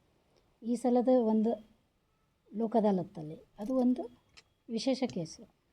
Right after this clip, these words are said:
ಅದನ್ನು ಕೂಡ ಈಗ ಒಂದು ವರ್ಷದಿಂದ ನಾವು ಪ್ರಯತ್ನ ಮಾಡ್ತಾ ಇದ್ವಿ. ಅವ್ನು ಮೇಂಟೆನೆನ್ಸ್ ಕೊಡಲಾರ್ದೆ ಸುಮಾರು ಒಂದು ಎರಡರಿಂದ ಮೂರು ಸಲ ಒಳಗಡೆ ಹೋಗಿ ಬಂದ, ಕಟ್ಟಕ್ಕಾಗ್ಲಾರ್ದೆ. ಆಮೇಲೆ ಈಗ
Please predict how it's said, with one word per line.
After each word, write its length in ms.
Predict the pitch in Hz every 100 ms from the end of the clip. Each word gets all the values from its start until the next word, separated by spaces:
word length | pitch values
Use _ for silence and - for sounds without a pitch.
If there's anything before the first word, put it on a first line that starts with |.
| 196 - _ _ _ _ _ -
ಅದನ್ನು 300 | 208 269 277
ಕೂಡ 160 | 277 254
ಈಗ 120 | 233 233
ಒಂದು 340 | 220 214 220
ವರ್ಷದಿಂದ 420 | 220 - 208 208 208
ನಾವು 140 | 196
ಪ್ರಯತ್ನ 340 | 202 180 185 196
ಮಾಡ್ತಾ 320 | 180 170 196
ಇದ್ವಿ. 420 | 175 165 170 196 _ _ _ _ -
ಅವ್ನು 140 | 185
ಮೇಂಟೆನೆನ್ಸ್ 600 | 185 185 180 226 226 208
ಕೊಡಲಾರ್ದೆ 540 | - 190 190 190 185 196
ಸುಮಾರು 440 | 208 190 202 208
ಒಂದು 460 | 202 190 180 185 - _ _ _ _ _ -
ಎರಡರಿಂದ 640 | 190 240 254 240 240 247
ಮೂರು 280 | 269 220 226
ಸಲ 220 | - 226 226
ಒಳಗಡೆ 360 | 214 190 190
ಹೋಗಿ 280 | 208 196 175
ಬಂದ, 200 | 165 143 139 _ _ _ 165 _ _
ಕಟ್ಟಕ್ಕಾಗ್ಲಾರ್ದೆ. 840 | 220 208 202 208 180 160 147 156 - _ _ _ _ _ _ _ _ _ _ _ _ _ _ _ -
ಆಮೇಲೆ 400 | 196 202 214 214
ಈಗ 360 | 190 190 185